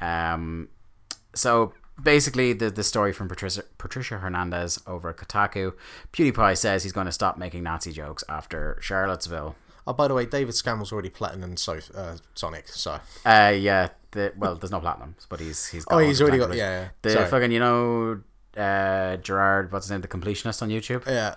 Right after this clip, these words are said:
Speaker 1: Yeah, he got it yesterday morning.
Speaker 2: Yeah, fair enough.
Speaker 1: Yeah.
Speaker 2: Jesus.
Speaker 1: Um, so, PewDiePie,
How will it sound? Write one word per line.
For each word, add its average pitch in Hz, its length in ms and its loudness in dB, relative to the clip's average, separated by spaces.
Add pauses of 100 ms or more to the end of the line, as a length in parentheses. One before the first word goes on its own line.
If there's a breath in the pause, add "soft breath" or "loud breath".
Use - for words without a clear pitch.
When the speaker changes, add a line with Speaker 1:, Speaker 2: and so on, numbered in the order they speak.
Speaker 1:
Yeah, 87 60 -6
he 90 40 -4
got 90 140 -2
it - 80 -10
yesterday 90 360 -6
morning. 135 180 2
Speaker 2:
Yeah, 117 160 0
fair 101 260 -2
enough. 92 320 -8
Speaker 1:
Yeah. - 80 -12
Speaker 2:
Jesus. - 500 -10 (460 loud breath)
Speaker 1:
Um, 101 580 8 (1900)
so, 139 540 8 (1900)
PewDiePie, 123 600 2